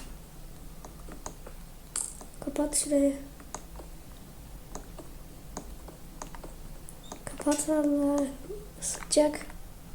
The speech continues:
Buraları da full kapatmam lazım.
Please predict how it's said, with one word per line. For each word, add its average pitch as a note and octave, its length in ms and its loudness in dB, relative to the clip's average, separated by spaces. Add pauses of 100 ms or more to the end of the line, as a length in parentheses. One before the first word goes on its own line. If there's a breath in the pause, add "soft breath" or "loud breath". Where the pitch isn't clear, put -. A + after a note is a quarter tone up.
(2250)
Buraları D4+ 400 12
da D4 80 12
full D#4 220 10
kapatmam C#4+ 560 12
lazım. C4 400 12